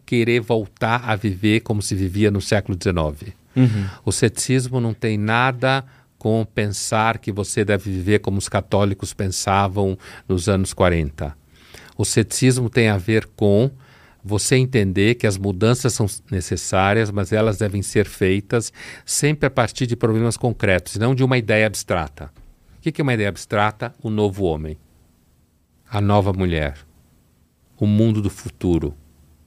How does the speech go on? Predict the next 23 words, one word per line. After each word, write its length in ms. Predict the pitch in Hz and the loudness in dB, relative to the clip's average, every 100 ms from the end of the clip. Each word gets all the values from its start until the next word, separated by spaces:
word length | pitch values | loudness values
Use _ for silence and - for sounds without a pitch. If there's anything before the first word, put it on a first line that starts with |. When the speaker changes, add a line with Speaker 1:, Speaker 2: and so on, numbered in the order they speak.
| - - - | -20 -20 -20
Speaker 1:
O 140 | - 107 | -6 -2
mundo, 600 | 101 113 123 120 113 117 _ _ _ _ | 0 2 4 2 0 -2 _ _ _ _
socialismo 640 | - 113 - 92 101 110 | -6 -4 0 0 0 0
é 20 | 101 | -4
tipicamente 540 | - - 107 101 - | -6 -2 0 0 0
delirante 580 | 95 95 92 90 90 95 | 0 2 2 2 0 -2
nesse 180 | 90 - | -4 -4
sentido, 460 | 90 - 80 76 - - - | -6 -6 -8 -8 -12 -14 -4
mas 160 | 123 | 0
ao 100 | 123 | 0
mesmo 300 | 117 139 127 | 0 0 -2
tempo 380 | 127 131 127 123 | -2 0 0 2
é 80 | 113 | 2
a 60 | 113 | 2
meritocracia. 960 | 117 110 120 - 117 - 101 87 82 _ _ _ _ _ _ _ _ - - | -2 -2 -4 -2 -2 -2 -6 -6 -8 _ _ _ _ _ _ _ _ -20 -8
Achar 420 | 113 - 139 135 | -4 -2 0 0
que 160 | 131 123 | 0 -4
entregar 380 | 117 107 101 | 0 0 0
tudo 200 | 101 143 | -2 -4
na 120 | 120 107 | -4 -2
mão 120 | 98 | -2
do 100 | 90 | -4
Estado 640 | - - 113 117 90 82 | -8 -2 0 0 -2 -12